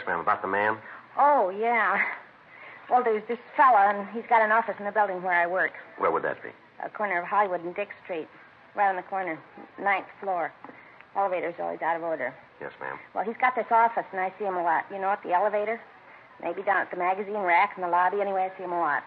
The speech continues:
Speaker 1: Mm-hmm.
Speaker 2: Well, about a week ago, he asked me for a date. Just like that. Come up to me while I was looking at T V Stars Parade. That's a magazine.
Speaker 1: Uh-huh.
Speaker 2: All about television stars, where they work, what they're like.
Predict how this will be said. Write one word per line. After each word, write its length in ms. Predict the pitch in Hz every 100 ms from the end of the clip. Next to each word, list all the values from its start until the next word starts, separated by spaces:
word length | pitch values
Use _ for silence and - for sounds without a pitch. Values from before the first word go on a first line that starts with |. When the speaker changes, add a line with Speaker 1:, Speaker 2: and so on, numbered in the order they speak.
| -
Speaker 1:
Mm-hmm. 240 | 71 65 69 - - - -
Speaker 2:
Well, 100 | 233
about 180 | 233 240
a 80 |
week 160 | 240 247
ago, 180 | 208 190
he 100 | 185
asked 200 | 185 196
me 100 | 196
for 100 | 185
a 80 | 170
date. 200 | 170 151 - - - -
Just 160 | 453 480
like 140 | 160
that. 200 | - 160 - - - - -
Come 100 | 262
up 120 | -
to 60 | 233
me 120 | 220
while 160 | 208
I 100 | 196
was 80 | 190 185
looking 180 | 208 196
at 160 | 175 -
T 120 | 208
V 140 | 196 -
Stars 220 | 196 180 -
Parade. 320 | 185 143 135 - - - - - - -
That's 140 | -
a 40 | 170
magazine. 460 | 156 147 143 - - - - - -
Speaker 1:
Uh-huh. 240 | 85 80 80 - - -
Speaker 2:
All 60 | 196
about 220 | 185 -
television 440 | 196 165 156 160 -
stars, 260 | 175 160 - - -
where 140 | 165
they 120 | 170
work, 240 | 165 165 160 - - -
what 140 | 180 190
they're 140 | 175 165
like. 260 | 165 160